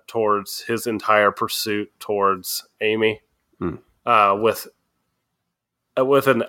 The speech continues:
Speaker 1: I and two E's. Um, <laughs> uh, I re-, I really like, again, I really like his naivety to just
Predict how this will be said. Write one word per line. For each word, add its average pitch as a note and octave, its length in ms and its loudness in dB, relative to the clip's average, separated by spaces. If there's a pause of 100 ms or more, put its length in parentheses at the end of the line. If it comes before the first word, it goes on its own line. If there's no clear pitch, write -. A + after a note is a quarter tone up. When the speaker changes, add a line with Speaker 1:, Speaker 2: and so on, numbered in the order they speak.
(120)
Speaker 1:
I A2+ 440 4
and G#2+ 200 -4
two A#2+ 160 -2
E's. A2+ 420 -4 (320)
Um, G2+ 500 4
<laughs> - 800 -6 (400)
uh, - 40 2 (800)
I C#3 380 0
re-, D3 300 0 (160)
I C3+ 480 2 (140)
really E3 400 2
like, A#2 440 2 (500)
again, E3+ 440 0
I C3 80 -2
really E3 260 0
like C#3 360 0
his B2 400 -4 (560)
naivety A#2+ 800 2 (120)
to A#2 880 -2 (320)
just C#3+ 340 2